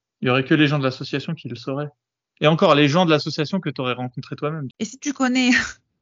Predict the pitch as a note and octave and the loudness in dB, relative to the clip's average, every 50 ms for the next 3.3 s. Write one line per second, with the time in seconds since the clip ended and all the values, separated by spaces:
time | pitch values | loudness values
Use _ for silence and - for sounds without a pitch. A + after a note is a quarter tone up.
0 | _ _ - - - - F4+ D#4 D4 - _ _ _ E4 C#4 C4+ C4+ A#3+ A3 A#3 | _ _ -12 -10 -10 -10 -10 -12 -16 -18 _ _ _ -18 -14 -10 -10 -8 -8 -8
1 | G#3 F3 - F#3 - - - G#3 G3+ G3+ G3 F#3+ G#3 - B3+ B3+ - - - B3 | -8 -8 -10 -10 -10 -10 -8 -6 -6 -4 -6 -6 -8 -8 -10 -10 -10 -8 -6 -4
2 | A#3 A3+ - B3+ C#4 C4+ - C4+ B3+ G#3+ G#3+ A3+ B3+ B3+ G3+ A3 A#3+ B3+ G#3+ G3 | -4 -4 -4 -6 -6 -6 -6 -4 -4 -2 -2 -2 0 0 0 0 0 0 -2 -2
3 | - A#3+ A3+ - G3 G#3+ | -4 -6 -6 -4 -6 -6